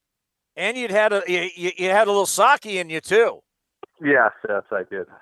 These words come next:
Speaker 2: Good
Speaker 1: <laughs>
Speaker 2: times. <laughs>
Speaker 1: All right, buddy. I, I miss you. I,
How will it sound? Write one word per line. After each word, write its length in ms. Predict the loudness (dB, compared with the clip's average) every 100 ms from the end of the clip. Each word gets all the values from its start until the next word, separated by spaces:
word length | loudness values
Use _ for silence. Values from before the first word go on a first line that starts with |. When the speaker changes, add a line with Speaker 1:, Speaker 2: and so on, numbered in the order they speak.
| _ _ -6 -4 -4 -6 -6 -6 -10 -10 -10 -8 -2
Speaker 2:
Good 100 | 0 2
Speaker 1:
<laughs> 40 |
Speaker 2:
times. 320 | 2 2 -2 -8 -20 -18 -16 -6
<laughs> 20 | -6 -4 -6 -4 -6 -4 4 6
Speaker 1:
All 80 |
right, 260 | 8 6 4
buddy. 400 | 4 4 4 0
I, 200 | 2 0 2 0
I 40 |
miss 400 | 0 -2 -2 0
you. 80 | 2
I, 180 | 4